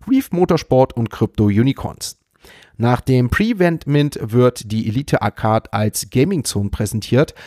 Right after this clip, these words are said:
mit einem separaten Preispool von zwanzigtausend U-S-Dollar, der für Inhaber von Mehrfachpässen reserviert wird.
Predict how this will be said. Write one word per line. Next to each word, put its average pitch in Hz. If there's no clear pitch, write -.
mit -
einem 123
separaten -
Preispool 120
von 101
zwanzigtausend 104
U-S-Dollar, 113
der 120
für -
Inhaber 214
von 120
Mehrfachpässen 113
reserviert 104
wird. -